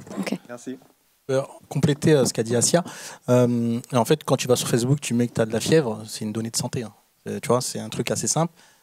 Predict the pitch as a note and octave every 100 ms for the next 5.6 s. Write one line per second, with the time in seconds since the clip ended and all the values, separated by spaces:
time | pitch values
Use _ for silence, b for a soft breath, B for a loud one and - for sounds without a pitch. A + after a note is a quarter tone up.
0 | b - B2+ A#2+ A#2+ A#2 A#2 - - D3
1 | C#3+ C#3+ D3 C3+ C#3+ F3 E3+ C3 D3+ D#3+
2 | C3+ A#2+ B2+ D3+ - A#2+ A#2+ D3+ F3 F#3
3 | - - B2 B2 C3+ B2 D3 D3 - C#3
4 | A#2 - B2+ A#2+ B2+ C3 - C#3+ B2 -
5 | D3+ C#3+ B2 C#3 C3+